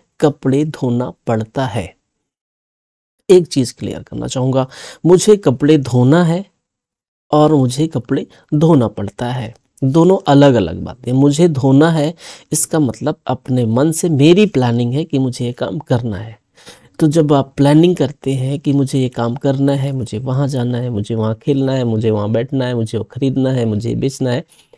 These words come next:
प्लान के लिए, अपनी योजना के लिए हम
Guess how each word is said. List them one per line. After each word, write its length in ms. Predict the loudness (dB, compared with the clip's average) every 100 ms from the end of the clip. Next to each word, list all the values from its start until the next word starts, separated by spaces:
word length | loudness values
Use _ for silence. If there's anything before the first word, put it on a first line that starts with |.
| _ _
प्लान 360 | 2 4 4 2
के 180 | 0
लिए, 380 | -2 0 0 -2 -8 _ _ _
अपनी 320 | -18 -8 -2 2
योजना 480 | 2 4 2 0
के 160 | -2 -4
लिए 260 | 0 0 0 -8 -20 -20 0
हम 300 | 2 4 2